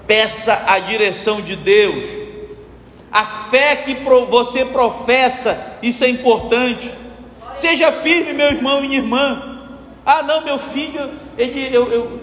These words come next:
eu tô na, na, aqui na igreja, meu filho tá ali numa outra, minha filha tá lá pra uma outra."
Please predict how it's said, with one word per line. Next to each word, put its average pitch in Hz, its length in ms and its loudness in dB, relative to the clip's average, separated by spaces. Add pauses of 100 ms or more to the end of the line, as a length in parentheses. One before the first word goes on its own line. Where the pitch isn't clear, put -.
(160)
eu 226 240 0
tô 240 560 2
na, 220 240 -4
na, 185 560 -4
aqui 247 320 -2
na 269 100 -2
igreja, 247 460 -2
meu 226 180 2
filho 240 380 -6
tá 220 160 0
ali 214 180 -4
numa 196 260 -4
outra, 254 420 4
minha 226 220 -4
filha 233 340 -4
tá - 600 -4
lá 247 220 4
pra 247 120 -6
uma 220 200 2
outra." 269 800 2